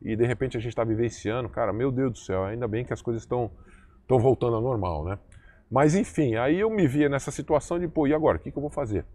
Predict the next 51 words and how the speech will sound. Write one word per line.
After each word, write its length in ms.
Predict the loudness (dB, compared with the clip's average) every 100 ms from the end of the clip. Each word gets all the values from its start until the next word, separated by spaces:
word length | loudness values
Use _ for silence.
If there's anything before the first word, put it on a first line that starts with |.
| -20 -18 -8
Né? 160 | -8 -8 -18 -12
A 80 | -2
única 240 | 0 2 2
coisa 200 | 2 2
que 80 |
eu 60 | 0
sei 220 | 2 0
também 280 | 2 0 2
é 60 | 0
voleibol. 680 | 0 2 2 0 -4 -20 _ -20 -20 -10
E 100 | 2
aí 180 | 6 6
meu 160 | 8 6
filho 340 | 6 4 6
começou 340 | 6 2 2 2
a 20 |
jogar, 360 | 4 4 2 -2 _ -20 -20 _ -20 -2
ele 240 | 4 6
jogando, 640 | 6 6 6 4 4 0 -4
o, 640 | 0 4 4 2 2 2
o, 40 | 2
acabava 360 | 2 2 4
o 100 | 2
jogo 300 | 0 2 2
dele, 420 | 2 0 0 2
o, 340 | 6 6 4 0
os 140 | -4
pais, 560 | -2 2 4 4 0 -8 -20 -20 -2
né, 200 | 4 4
falavam 380 | 4 4 4 2
pros 280 | -2 -2 0
filhos, 260 | 0 0
"Ah, 100 | -4
aquele 200 | -4 -4
é 40 | -4
o 20 |
Marcelo 300 | -4 -2 0
Negrão, 320 | 4 2 2
tá 100 | -2
lá 60 | -4
na 40 |
arquibancada." 580 | -2 0 -2 0 2 4
Aí 300 | 2 0 -2 -8 -18 -4
a 80 |
molecada 360 | 4 6 6 4
começava 320 | 2 0 0
a 40 | 0
chegar 240 | 2 2
perto 300 | 4 2 2
pra 140 | -2 -6
saber 500 | -2 -2 2 2